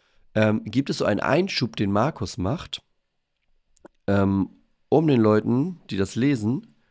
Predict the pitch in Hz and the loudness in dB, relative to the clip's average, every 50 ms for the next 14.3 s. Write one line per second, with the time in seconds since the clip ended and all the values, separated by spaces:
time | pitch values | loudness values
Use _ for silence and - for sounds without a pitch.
0 | _ _ _ _ - - 101 101 104 - - - 123 143 151 131 117 117 110 107 | _ _ _ _ -10 -6 -4 -4 -4 -6 -6 -4 -2 0 2 2 2 2 2 0
1 | 120 117 - - 113 101 101 98 104 101 107 - - 107 - - - 160 139 - | -2 -4 -4 -4 -4 -2 0 0 0 -2 -2 -4 -6 -8 -8 -6 -4 -4 -4 -4
2 | - - - - _ _ _ _ _ _ _ _ _ _ _ _ _ _ _ _ | -8 -14 -20 -20 _ _ _ _ _ _ _ _ _ _ _ _ _ _ _ _
3 | _ _ _ _ _ _ _ _ _ _ _ _ _ _ _ _ _ _ _ _ | _ _ _ _ _ _ _ _ _ _ _ _ _ _ _ _ _ _ _ _
4 | _ _ _ _ _ _ _ _ _ - 101 98 110 107 117 135 160 165 156 170 | _ _ _ _ _ _ _ _ _ -4 0 2 4 4 6 6 6 6 4 2
5 | - - - 123 139 147 151 143 - 135 - - 151 151 151 - 156 135 131 143 | 0 2 2 2 2 2 0 0 -2 -2 0 0 0 0 0 2 2 2 2 2
6 | 160 277 277 - - - - - - - - - - - - 92 90 98 107 113 | 0 0 -4 -8 -10 -12 -12 -14 -12 -12 -12 -10 -10 -8 -6 -6 -2 0 0 0
7 | 123 - - - - _ _ _ _ _ _ _ _ _ - _ _ _ _ - | 0 -2 -8 -16 -20 _ _ _ _ _ _ _ _ _ -20 _ _ _ _ -4
8 | 101 104 156 208 185 113 113 147 226 - - _ _ _ _ _ _ _ _ _ | 0 0 0 0 0 0 -2 -4 -4 -8 -14 _ _ _ _ _ _ _ _ _
9 | _ _ _ - 101 95 131 160 165 143 143 - 113 - - 87 85 82 78 82 | _ _ _ -4 0 0 2 2 0 0 -2 -6 -8 -6 -4 -4 -4 -4 -2 -2
10 | 90 104 123 - - - 120 156 - - 143 131 123 127 147 160 143 147 185 - | -2 -2 -2 -4 -4 -4 -4 -4 -2 -2 0 0 2 2 4 4 2 2 0 -4
11 | - - - - 113 101 - - 107 107 110 110 117 120 120 110 104 113 113 113 | -10 -12 -8 -6 -6 -6 -2 2 2 2 2 2 0 -2 -2 -4 -4 -4 -4 -6
12 | 113 - 147 160 170 - 143 - - - 87 85 98 110 - - 127 113 117 104 | -4 -4 -6 -4 -4 -4 -4 -6 -12 -10 -4 -2 -2 -2 -2 -4 -2 -2 -2 -2
13 | 110 113 113 139 165 185 170 143 104 92 87 - - 85 - - - 80 76 73 | -2 0 0 0 0 0 0 -2 -2 -4 -8 -8 -10 -12 -12 -12 -14 -14 -14 -12
14 | - - - - - | -14 -14 -14 -16 -20